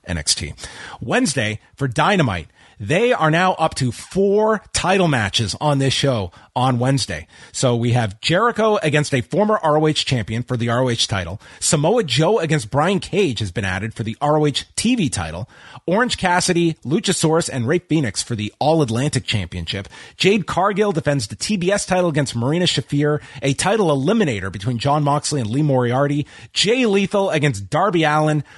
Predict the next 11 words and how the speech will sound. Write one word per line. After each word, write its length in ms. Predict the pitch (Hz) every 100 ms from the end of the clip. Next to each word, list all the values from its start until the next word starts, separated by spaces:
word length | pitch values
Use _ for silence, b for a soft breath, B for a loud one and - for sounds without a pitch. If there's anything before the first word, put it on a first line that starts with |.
| 135
Renee 480 | 135 147 185 196 190
interviewing 520 | 175 165 147 160 143
Saraya 560 | - 135 143 175 170 -
and 100 | 135
Doctor 320 | 143 147 151
Britt 220 | 117 135 -
Baker. 440 | 180 175 180 165 B B B -
And 160 | 156
the 60 | 147
daddy 500 | - 170 190 220 185
ass 560 | 165 180 185 - -